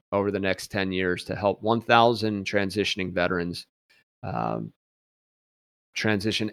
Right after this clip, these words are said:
out of the military, from the D O D to the A E C. Uh, the opportunities are out there in the, in the workplace. Uh, there's paths to, uh, great career paths, and, and we have some exciting news.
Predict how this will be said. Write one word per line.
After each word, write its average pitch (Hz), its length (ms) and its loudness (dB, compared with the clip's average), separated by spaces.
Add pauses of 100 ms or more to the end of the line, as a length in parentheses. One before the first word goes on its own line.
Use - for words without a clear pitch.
out 127 160 10
of 135 100 6
the 135 60 4
military, 113 760 4 (400)
from 123 220 6
the 131 80 4
D 117 180 6
O 110 60 8
D 104 280 4
to - 180 -2
the 104 180 0
A 107 100 4
E 98 200 -2
C. 90 500 -2 (460)
Uh, 95 260 2
the 104 160 2
opportunities 117 1000 4
are 101 240 2
out 98 200 2
there 101 180 4
in 95 100 -2
the, 95 300 -2
in 98 80 -6
the 98 100 -4
workplace. 90 880 -2 (280)
Uh, 104 260 -8
there's 92 220 -4
paths 110 500 2
to, 98 460 -4 (580)
uh, 95 160 -2
great 107 400 2
career 110 320 2
paths, 92 600 0
and, 92 420 -6 (160)
and 87 140 -6
we 104 140 0
have 117 180 4
some 98 180 -4
exciting 117 460 2
news. 98 380 -2